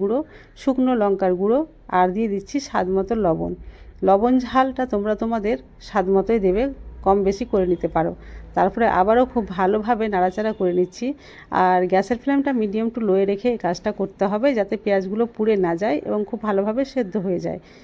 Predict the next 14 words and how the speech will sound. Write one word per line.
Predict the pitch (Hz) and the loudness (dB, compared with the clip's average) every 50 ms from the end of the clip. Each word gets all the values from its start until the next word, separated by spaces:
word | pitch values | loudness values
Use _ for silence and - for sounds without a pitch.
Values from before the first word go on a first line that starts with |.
| - - _ - 208 | -20 -20 _ -4 0
এবার | 214 254 269 277 277 | 2 2 2 2 2
আমি | 285 285 247 214 | 0 0 0 -2
এখানে | 208 - 226 233 247 240 - - | -2 -2 -4 -4 -4 -4 -4 -2
অ্যাড | 190 185 175 - | -2 -2 -2 -2
করে | - 233 233 220 208 | -2 -2 -2 0 -2
দেব | 185 175 208 254 277 - - - - - - - - | -2 -2 -4 -6 -8 -10 -16 -20 -20 -20 -14 -6 0
ম্যাগি | 214 196 185 180 180 175 | 0 2 2 2 0 0
মশলা। | 170 175 - - 190 180 - 175 160 - - - - - - - - - - - - - - - - | 0 -2 -4 -6 -6 -6 -6 -6 -8 -16 -20 -20 -20 -20 -20 -20 -20 -20 -20 -20 -20 -20 -8 -6 -4
এটা | 196 220 233 220 196 208 | 2 2 2 2 2 -2
একেবারে | 190 220 226 247 254 240 196 185 | -2 0 0 2 2 4 2 2
অপশনাল, | 196 - - 214 202 214 233 277 - - - - - - - - | 0 0 -2 -2 -2 -2 -2 -6 -8 -14 -20 -20 -20 -20 -4 -2
তোমাদের | 190 185 190 196 226 214 190 | 0 2 2 0 0 -4 -4
হাতের | 208 - 214 214 220 | -4 -4 -2 -2 -2
কাছে | 208 233 | -2 -4